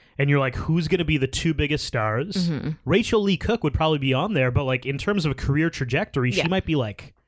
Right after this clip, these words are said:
Speaker 1: fourth or fifth on this list.
Speaker 2: Yeah, like, yeah, I actually agree, 'cause she only started doing stuff again recently.
Speaker 1: Yeah.
Speaker 2: Like, so she was in the remake of, um, He's All That,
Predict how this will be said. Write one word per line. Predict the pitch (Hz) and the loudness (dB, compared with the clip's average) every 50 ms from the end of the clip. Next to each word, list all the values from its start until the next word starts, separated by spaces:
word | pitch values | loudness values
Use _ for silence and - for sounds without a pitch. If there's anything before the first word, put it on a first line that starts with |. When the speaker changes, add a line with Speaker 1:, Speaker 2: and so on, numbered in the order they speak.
| _ _ _ - | _ _ _ -16
Speaker 1:
fourth | - - 87 185 - - | -8 -6 -4 -4 -2 -4
or | 123 | -4
fifth | - - - 180 262 285 - - - | -4 -2 -2 -2 -2 -2 -4 -4 0
on | 214 208 214 226 | 0 0 2 2
this | 240 233 - | 2 2 2
list. | 247 269 392 - - - - - - - - _ | 2 2 2 2 -2 -4 -4 -6 -8 -12 -14 _
Speaker 2:
Yeah, | - - 226 247 277 277 262 247 | -10 -6 -2 0 2 4 4 2
like, | 247 254 233 233 233 - _ - | 4 2 0 -2 -2 -8 _ -6
yeah, | 208 208 185 156 - - - | -2 0 0 0 0 0 0
I | 180 185 | 0 0
actually | 165 165 - - - 175 170 | 0 -2 -4 -4 -4 -2 -2
agree, | 170 175 226 254 226 | -2 0 -2 -2 -2
'cause | - - 190 - | -2 -4 -6 -4
she | - 202 185 | -2 -2 0
only | - 185 196 220 233 | 0 0 0 0 -2
started | 226 - 208 190 185 180 170 - - - 170 165 | -2 -2 -4 -2 -4 -6 -8 -12 -18 -18 -14 -6
doing | 170 180 175 185 220 226 | -4 -2 0 0 0 0
stuff | 208 - - 156 151 - | 0 -2 -6 -8 -6 -6
again | 160 156 - 143 143 143 147 147 147 - _ _ _ _ _ _ _ - | -8 -8 -6 -4 -4 -4 -4 -6 -8 -10 _ _ _ _ _ _ _ -8
recently. | 139 160 180 247 247 - 175 - - - - - | -4 -2 -2 -2 -2 -4 -8 -8 -8 -10 -8 -4
Speaker 1:
Yeah. | 117 143 190 247 | -2 0 0 0
Speaker 2:
Like, | 226 - 82 90 - - - | 0 -2 -6 -10 -14 -16 -14
so | - - 180 165 156 | -8 -4 -2 -2 -2
she | 151 - - 175 | -2 -4 -6 -4
was | 160 160 165 175 180 | -2 -2 -2 0 -2
in | 180 | -2
the | 175 165 | -4 -2
remake | 160 160 160 156 151 147 143 - | -4 -4 -4 -4 -4 -4 -4 -6
of, | 143 147 - - - - _ - | -8 -8 -8 -16 -20 -20 _ -10
um, | - 160 151 147 143 143 120 | -6 -4 -4 -2 -2 -4 -6
He's | 143 - - 165 151 156 | -8 -8 -8 -8 -6 -6
All | 143 143 - | -6 -6 -6
That, | 135 127 123 - | -4 -4 -4 -4